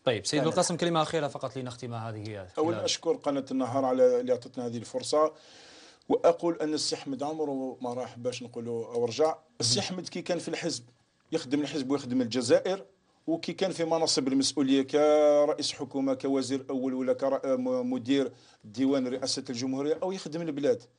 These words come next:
Speaker 3: يعني، في أي، وين كان السي أحمد الغرض نتاعو، حنا نعرفوه مليح السي أحمد، خدمنا بزاف معاه.
Speaker 1: مهم.
Speaker 3: السي أحمد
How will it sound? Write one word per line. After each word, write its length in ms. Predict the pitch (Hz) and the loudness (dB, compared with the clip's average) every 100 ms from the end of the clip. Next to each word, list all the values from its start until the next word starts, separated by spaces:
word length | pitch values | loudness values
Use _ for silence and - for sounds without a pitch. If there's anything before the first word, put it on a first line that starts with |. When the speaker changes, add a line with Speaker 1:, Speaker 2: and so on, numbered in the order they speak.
| _ - | _ -4
Speaker 3:
يعني، 220 | 135 156 | -2 0
في 160 | 147 165 - | -2 -6 -4
أي، 180 | 180 - | -4 -4
وين 300 | 156 196 208 | -4 -2 -4
كان 180 | 196 175 | -4 -2
السي 200 | - 185 | -2 -4
أحمد 300 | - 170 170 _ _ _ - | -6 -10 -12 _ _ _ -6
الغرض 380 | 151 147 180 156 | -2 4 4 4
نتاعو، 240 | 135 151 123 | 2 -2 -2
حنا 140 | 151 | -4
نعرفوه 420 | 147 143 - 143 | -4 -4 -4 -4
مليح 180 | 131 139 | -4 -4
السي 200 | - 131 | -4 -6
أحمد، 240 | 127 120 - _ _ _ _ _ _ | -8 -14 -16 _ _ _ _ _ _
خدمنا 360 | - 127 160 160 | -12 -6 -2 -2
بزاف 380 | 123 113 131 131 | -2 -2 -2 -4
معاه. 240 | 101 110 _ _ _ _ | -10 -12 _ _ _ _
Speaker 1:
مهم. 180 | 120 113 110 | -16 -6 -2
Speaker 3:
السي 240 | - 202 | 0 0
أحمد 340 | - 156 120 | -4 -6 -8